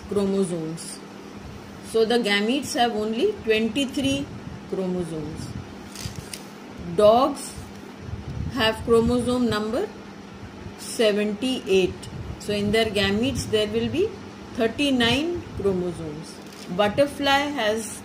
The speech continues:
the largest number here, three hundred and eighty chromosomes. So gametes will have hundred and ninety chromosomes.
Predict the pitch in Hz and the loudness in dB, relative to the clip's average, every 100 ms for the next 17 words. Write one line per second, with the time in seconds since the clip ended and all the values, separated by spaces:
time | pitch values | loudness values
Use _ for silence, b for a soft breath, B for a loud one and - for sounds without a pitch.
0 | 180 208 190 180 202 214 226 214 214 240 | 0 2 4 2 0 -2 -4 -4 0 0
1 | 254 392 - - - - - 262 302 320 | 0 -2 -6 -16 -16 -10 -2 2 2 2
2 | 226 220 214 233 254 262 - 202 208 - | 0 0 2 2 0 -2 2 2 2 0
3 | - 254 180 - - - - - - - | 2 4 2 -4 -12 -16 -16 -16 -16 -8
4 | 196 190 190 190 214 302 415 - - - | -2 0 2 0 0 -2 -4 -8 -12 -12
5 | - - - - - - - 202 196 202 | -12 -12 -14 -16 -16 -8 -2 0 2 2
6 | 214 269 269 - 214 208 208 269 392 - | 4 2 2 0 2 4 2 0 -4 -12
7 | - - - - - - - - - - | -16 -16 -16 -16 -16 -16 -16 -16 -14 -4
8 | 202 202 214 226 269 320 196 190 208 226 | 0 2 2 2 2 2 2 4 2 2
9 | - 294 302 - - - - - 180 170 | 2 2 0 -6 -14 -16 -12 -4 -2 0
10 | 165 160 151 151 - | -2 -4 -8 -10 -12